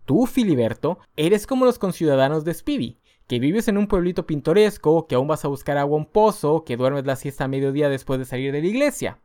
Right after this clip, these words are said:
Cuando tú crees que Speedy realmente son los Don Floripondio que vienen del pueblo a vender sus mangos a la gran ciudad,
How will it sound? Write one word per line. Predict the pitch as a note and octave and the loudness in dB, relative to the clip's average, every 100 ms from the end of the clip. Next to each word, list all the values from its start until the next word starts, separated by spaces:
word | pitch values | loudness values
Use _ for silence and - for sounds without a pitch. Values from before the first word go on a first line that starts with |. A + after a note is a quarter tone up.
| _ _ | _ _
Cuando | C3+ C3+ C#3+ C3+ | -2 0 0 -2
tú | C3+ A3+ A3+ _ | 0 -2 -2 _
crees | A3 B3+ E4 E4+ - | 4 4 2 0 -2
que | - E3 | -4 -4
Speedy | - - E3 D#3+ E3+ | -4 -4 -2 -2 0
realmente | D#3 C#3+ C#3 D3 G3 | 0 0 -2 -4 -4
son | D#3+ D3 D#3+ | -2 0 0
los | D3+ | 0
Don | C3 B2+ | -2 -2
Floripondio | C3 B2+ C3+ G#3 G3 D3+ E3+ | -2 -4 0 0 2 0 0
que | - E3+ | -2 -4
vienen | B3 D4+ | -4 -4
del | C4+ B3 | -4 0
pueblo | A#3+ A#3 G#3+ | 2 4 4
a | |
vender | F#3 E3 F3 | 0 -2 -4
sus | E3+ D#3 | -6 -6
mangos | D3+ D3+ C#3+ | -4 -4 -4
a | |
la | A#2+ | -6
gran | A2+ A#2 | -4 -6
ciudad, | A2+ D3+ G3 C#3+ | -4 2 4 2